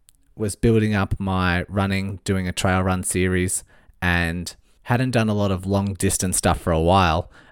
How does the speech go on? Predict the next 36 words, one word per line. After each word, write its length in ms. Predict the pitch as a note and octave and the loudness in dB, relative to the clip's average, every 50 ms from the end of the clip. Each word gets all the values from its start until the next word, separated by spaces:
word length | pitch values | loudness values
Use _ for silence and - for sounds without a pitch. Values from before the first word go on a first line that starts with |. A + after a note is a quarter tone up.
| - | -6
um, 340 | - F2 E2+ E2+ E2+ F2 - - | -4 -2 -2 -2 -4 -6 -4 0
but 100 | - - | 2 2
I 40 | G#2+ | 2
was 180 | G#2 G2 - - | 2 0 -2 -2
feeling 400 | - B2+ B2+ B2+ B2+ B2 A2+ G2+ | 2 2 4 4 4 2 0 2
really 340 | F#2+ G2+ G2 G2 F2+ F2+ | 2 4 4 4 4 0
good. 300 | E2+ - G#2 G2 F#2 F2 - - _ - - _ _ - - | 0 0 0 0 0 -2 -4 -12 _ -20 -20 _ _ -10 -8
I 60 | - | -6
decided 400 | G2 G#2 - - A2 A2 A2+ - | -2 0 2 4 4 4 2 2
to 80 | - G#2 | -2 -2
go 320 | - - G2 F#2+ F#2+ F#2+ | 2 2 4 4 4 2
for 340 | - - G2+ F2+ E2+ E2 - - | 0 0 0 0 0 0 0 -4
a 80 | - G2+ | -6 -2
ten 340 | - - - - F#2+ G2 | 0 0 2 2 0 -2
K 220 | - - G#2 F2 F2 | 0 0 2 2 2
run 300 | E2+ F2 E2+ E2+ E2+ - | 2 0 0 0 -2 -4
and 120 | - F#2+ F#2 | -6 -4 -2
just 260 | G2+ - - - - _ _ _ | -2 -4 -4 -8 -10 _ _ _
listen 220 | A2 A#2+ - A#2+ A2 | 0 0 0 0 -2
to 80 | - | 0
my 100 | A2 F#2+ | 0 0
body 260 | F#2 F#2+ F#2 F2+ F#2 F2+ | 0 2 0 2 0 0
and 120 | F2 - | 0 -2
see 160 | - G#2 F#2+ | 0 -2 0
how 160 | F2 - E2+ | 0 -2 -2
fast 600 | - - - E2+ F2 F2+ G2+ - - - - - - - _ _ _ _ _ _ _ _ - | -2 0 0 0 2 2 0 -2 -4 -10 -14 -16 -20 -20 _ _ _ _ _ _ _ _ -2
I 80 | G2+ | -2
wanted 320 | F#2+ F2 G2 F#2+ G2+ A2+ A2 | -2 2 2 0 0 0 -2
to 80 | - A2+ | -2 0
go, 240 | A#2 A#2+ A#2+ C3 C3+ | 2 2 4 4 2
what 180 | A2 F2+ - | 0 0 2
pace 220 | - G2+ F#2 F#2 - | 2 2 2 2 0
I 60 | F#2+ | -2
wanted 300 | F2 F2 F2+ F#2+ F#2+ - | -2 0 -2 -2 -2 -2
to 80 | - F#2+ | -4 -2
go. 260 | - F#2+ G2 A2+ A2+ | 0 2 2 2 0